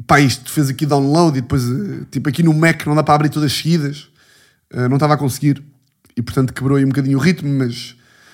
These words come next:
mas acho que se percebeu. Só para terminar, ehm, pá, este meu colega, Domingos,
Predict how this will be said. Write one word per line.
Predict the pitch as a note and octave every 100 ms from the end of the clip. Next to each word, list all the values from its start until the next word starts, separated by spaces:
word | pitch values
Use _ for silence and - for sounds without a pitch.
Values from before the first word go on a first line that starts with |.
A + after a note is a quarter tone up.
| - _ _
mas | - D#3+
acho | -
que | -
se |
percebeu. | - - C3 G#2+ - _ _ _ _ _ _ _ _ _ -
Só | -
para | F3+ F3+
terminar, | F3+ F3 C#3+ A#2 - - _ -
ehm, | D3 D3+ D3+ D3+ D3+ D3+
pá, | D3+ D3+ B2
este | D#3 D#3 -
meu | D3+ C#3+ D3
colega, | C#3+ C#3+ C#3+ C3 B2 - _ _ _ _ _ -
Domingos, | A#2 C#3 C#3 C#3 - -